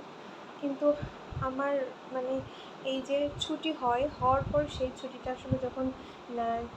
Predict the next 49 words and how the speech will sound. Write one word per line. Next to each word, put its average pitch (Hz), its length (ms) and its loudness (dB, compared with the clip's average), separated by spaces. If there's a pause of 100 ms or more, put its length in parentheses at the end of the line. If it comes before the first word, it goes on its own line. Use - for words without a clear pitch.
(160)
ছাড়ে 269 400 4
না, 226 200 0
মানে 233 220 -2
ছুটিটা, 254 420 -4
আহ, 233 540 -4 (420)
রেখে 381 260 10
দেয় 226 260 0
তারা, 220 220 0 (200)
তারা 233 200 0
আসতে 240 280 -4
দেয় 233 160 -2
না, 226 180 -6
তখন 262 280 -4
যে 269 100 0 (440)
আসলে 262 240 -2
এত 240 240 -2 (160)
খারাপ 262 280 6
লাগে। 247 220 4
আমি 240 180 2
মনে 269 200 2
হয় 269 220 -4
কালকে 247 340 0
থেকে 262 240 -6
শুরু 269 200 -4
করে 269 160 6 (180)
চার 262 240 2
পাঁচবারের 254 420 0
উপর 254 260 0
আমার 240 320 0
কান্নাকাটি 233 520 -4
করা 226 160 2
হয়ে 233 240 0
গেছে 233 220 -4 (120)
জোরে 233 280 2
জোরে। 233 180 -2 (420)
আমার 269 160 6
একটুও 294 360 4
ভালো 254 200 6
লাগতেছে 240 320 0
না, 240 140 -2
আমার 247 140 2
বারবার 269 520 8
মনে 254 180 2
হচ্ছিল 247 340 -2
যে 247 100 2
ও 247 120 2
কেন 240 220 2
আসবে 233 400 0
না, 226 60 -6